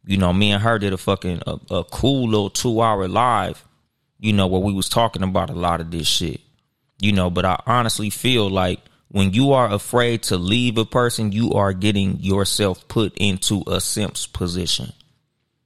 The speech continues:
You know, and it's a whole lot of different types of simps. You know, like, um, the financial simp. This was Irv Gotti. I feel like Irv Gotti was a financial simp,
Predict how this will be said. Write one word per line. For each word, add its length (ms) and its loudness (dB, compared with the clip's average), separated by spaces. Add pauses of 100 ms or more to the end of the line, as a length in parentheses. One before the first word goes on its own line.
(120)
You 140 2
know, 160 2
and 140 2
it's 160 2
a 80 4
whole 400 2
lot 260 2
of 220 -6
different 520 0
types 440 -4
of 80 -4
simps. 600 -4 (880)
You 120 0
know, 200 2
like, 380 -4
um, 460 -2 (100)
the 140 -2
financial 800 0
simp. 360 -4 (1160)
This 320 0
was 160 -2
Irv 360 2
Gotti. 360 -2
I 80 0
feel 220 0
like 200 0
Irv 300 2
Gotti 260 2
was 220 -2
a 40 -6
financial 680 0
simp, 320 -4